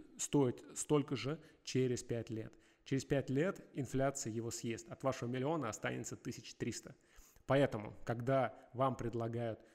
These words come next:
что дай миллион сейчас, через три года, там, через пять получишь три, вас это уже не устраивает. Вы говорите: «А-а,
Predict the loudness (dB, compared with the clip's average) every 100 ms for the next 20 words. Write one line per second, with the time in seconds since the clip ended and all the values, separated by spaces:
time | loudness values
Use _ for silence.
0 | _ -14 -8 0 2 2 0 0 -2 -2
1 | -2 -2 -4 -4 -4 -2 -2 0 0 -2
2 | -4 -8 -8 -4 -4 -4 -6 -4 -4 -4
3 | -2 0 2 0 0 -2 -2 -6 -4 -6
4 | -6 -6 -6 -10 -8 -6 -8 -14 -8 -8
5 | -8